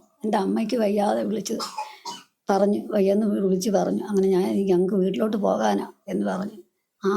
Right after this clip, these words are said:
ഉടനെ എനിക്ക് അഞ്ഞൂറ് രൂപ എടുത്ത് തന്നു. അഞ്ഞൂറ് രൂപ കൊണ്ടുവന്ന് കൊടുത്ത്,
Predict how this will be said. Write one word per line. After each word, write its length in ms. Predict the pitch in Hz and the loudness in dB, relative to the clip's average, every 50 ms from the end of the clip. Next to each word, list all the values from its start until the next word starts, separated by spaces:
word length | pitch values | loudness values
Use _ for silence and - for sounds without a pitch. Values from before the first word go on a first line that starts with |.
| 208 214 - - - | -2 -4 -6 -8 -2
ഉടനെ 340 | 214 202 214 220 233 247 254 - 240 | 0 2 2 4 2 2 2 2 2
എനിക്ക് 200 | 220 226 214 220 202 | 0 2 2 2 4
അഞ്ഞൂറ് 300 | 196 196 220 226 214 202 | 4 4 2 2 2 0
രൂപ 80 | 208 220 208 | 0 0 0
എടുത്ത് 180 | 202 202 - | -2 -2 -4
തന്നു. 260 | - - - - - - | -4 -4 -4 -4 -2 0
അഞ്ഞൂറ് 360 | 190 196 202 202 214 202 196 196 | 2 2 4 4 2 2 2 2
രൂപ 80 | 226 208 | 2 2
കൊണ്ടുവന്ന് 320 | 202 208 202 - 104 107 104 | 2 0 0 0 0 0 2
കൊടുത്ത്, 360 | - 196 190 202 196 - | 2 2 2 2 0 -2